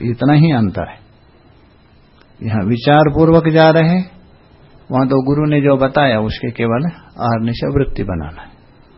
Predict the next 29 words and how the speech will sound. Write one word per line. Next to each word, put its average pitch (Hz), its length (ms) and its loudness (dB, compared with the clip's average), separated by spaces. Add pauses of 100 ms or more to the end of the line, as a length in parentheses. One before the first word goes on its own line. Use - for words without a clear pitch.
(180)
बस - 220 -10
यही 127 180 4
अंतर 90 360 -2
है। - 60 -20 (960)
एक 131 120 -2
में 156 120 4
विचार 160 400 4
प्रदान 107 420 -2
है, - 120 -12 (1500)
ये 117 100 -4
जो 120 220 2
वेदांत 139 440 2
में 143 200 2
है 175 80 -2
विचार 156 380 4
प्रदान 92 420 -2
है, - 240 -16 (960)
और 127 180 -4
वहां 127 300 2
केवल 160 360 0
वृत्ति 143 220 -2
प्रदान 92 420 -4
है। - 160 -20 (1400)
तो 131 60 -6
इसलिए 160 240 2
हम 147 80 6
बता 110 260 0
रहे 85 140 -12
हैं, - 80 -20